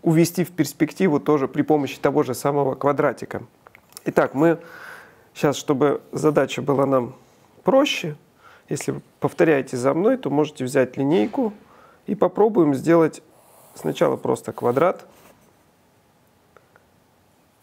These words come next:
чтобы нарисовать кружочек. Не будем уж совсем халтурить, пользоваться циркулем.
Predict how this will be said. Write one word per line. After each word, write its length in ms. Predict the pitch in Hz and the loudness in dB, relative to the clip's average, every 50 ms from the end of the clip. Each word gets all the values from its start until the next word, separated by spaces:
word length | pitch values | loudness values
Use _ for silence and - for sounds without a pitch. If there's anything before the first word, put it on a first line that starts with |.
| _ _ - | _ _ -14
чтобы 260 | - - 139 123 135 | -8 -6 -4 -2 0
нарисовать 600 | 135 135 - 110 - - 139 151 165 175 - - - - _ _ _ _ | 0 -2 -2 -2 0 0 2 2 2 0 -4 -10 -20 -20 _ _ _ _
кружочек. 680 | - - 143 156 143 131 - - - - - - - - - _ _ _ _ _ _ _ _ _ _ - - - - - - - _ - | -4 0 0 0 2 0 -2 -4 -8 -16 -20 -20 -20 -20 -20 _ _ _ _ _ _ _ _ _ _ -20 -20 -20 -20 -20 -20 -20 _ -4
Не 80 | 151 151 | -2 2
будем 260 | 151 156 147 131 123 | 4 4 4 4 2
уж 80 | 123 - | -2 -2
совсем 400 | - - 139 123 - 143 123 113 | -2 -2 -2 0 0 -2 -2 -2
халтурить, 640 | - - 127 127 127 - 247 262 277 240 - - - _ _ _ _ _ _ _ _ _ _ _ _ _ _ _ _ _ _ _ _ _ _ _ _ _ | 0 0 0 0 2 4 4 4 4 2 0 -4 -14 _ _ _ _ _ _ _ _ _ _ _ _ _ _ _ _ _ _ _ _ _ _ _ _ _
пользоваться 720 | - 139 139 127 117 117 113 120 117 - - 107 101 - - _ _ - | 2 2 2 2 0 0 0 0 -2 -4 -6 -8 -8 -10 -12 _ _ -8
циркулем. 640 | - - 202 220 - - - 208 202 196 196 202 | 0 2 2 2 2 2 0 2 2 2 2 0